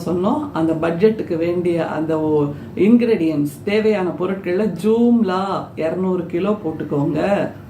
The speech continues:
ஜூம்லாங்கிறது நம்ம ஒன்றிய தலைவர் சொன்னார் இல்லையா, ரெண்டாயிரத்தி பதினாலுல ஒவ்வொரு இந்தியனின் வங்கி கணக்கிலும் பதினஞ்சு லட்சம் போடுவேன்னு, அந்த மாதிரியான ஒரு ஜூம்லா தான். எனவே ஜூம்லா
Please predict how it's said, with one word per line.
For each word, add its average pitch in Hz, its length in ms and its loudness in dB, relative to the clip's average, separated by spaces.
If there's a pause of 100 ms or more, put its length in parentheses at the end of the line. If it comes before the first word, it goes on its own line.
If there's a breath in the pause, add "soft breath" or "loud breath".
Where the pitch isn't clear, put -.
(600 loud breath)
ஜூம்லாங்கிறது 208 920 2 (440 loud breath)
நம்ம 170 280 0
ஒன்றிய 214 400 2
தலைவர் 185 300 -2
சொன்னார் 208 400 0
இல்லையா, 214 240 0
ரெண்டாயிரத்தி 190 480 -2
பதினாலுல 175 600 0
ஒவ்வொரு 185 500 2
இந்தியனின் 214 560 2
வங்கி 202 280 0
கணக்கிலும் 196 560 -2
பதினஞ்சு 185 400 0
லட்சம் 185 380 0
போடுவேன்னு, 180 600 0 (280 loud breath)
அந்த 180 300 2
மாதிரியான 202 500 0
ஒரு 175 160 0
ஜூம்லா 160 460 -2
தான். 160 160 -4 (680 loud breath)
எனவே 190 440 6
ஜூம்லா 226 460 4